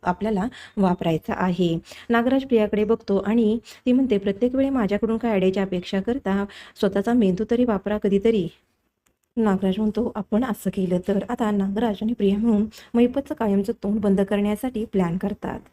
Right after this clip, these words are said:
अश्विनच्या रूममध्ये आता सायली अर्जुन यांची चर्चा सुरू असते. अश्विन म्हणतो की, "या मेटलच्या फाईलमध्ये तुम्हाला हे नाव सापडलं का?" अर्जुन म्हणतो, "हो." सायली म्हणते, "अश्विन भाऊजी,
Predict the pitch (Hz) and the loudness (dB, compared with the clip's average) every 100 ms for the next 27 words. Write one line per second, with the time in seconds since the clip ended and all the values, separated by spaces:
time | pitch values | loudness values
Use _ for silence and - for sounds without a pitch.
0 | _ 277 - 311 302 302 285 269 285 277 | _ -4 0 0 2 2 2 2 0 0
1 | 208 185 233 214 240 214 220 220 220 202 | -4 -2 -2 0 -2 -2 -2 -2 -2 -4
2 | 214 240 175 180 190 190 208 - 214 190 | 0 0 0 -2 -2 -2 -4 -4 -4 -4
3 | - - - 202 208 202 233 220 208 226 | -10 -10 0 2 2 2 0 0 2 2
4 | - 208 196 190 196 196 214 196 196 185 | 0 -2 0 -2 0 -2 -2 -4 -2 0
5 | 190 233 220 220 - - 185 180 208 208 | 0 2 0 0 -8 0 0 0 -2 -2
6 | 240 208 180 175 196 185 196 202 180 190 | -2 -2 -4 -6 -6 -6 -4 -4 -2 0
7 | 190 196 220 - 214 160 _ - - - | 0 0 -4 -4 -10 -10 _ -20 -20 -10
8 | 226 247 233 254 269 240 214 202 - 208 | 0 2 4 2 0 -2 -2 -4 -2 0
9 | 220 226 175 196 | 2 0 0 -4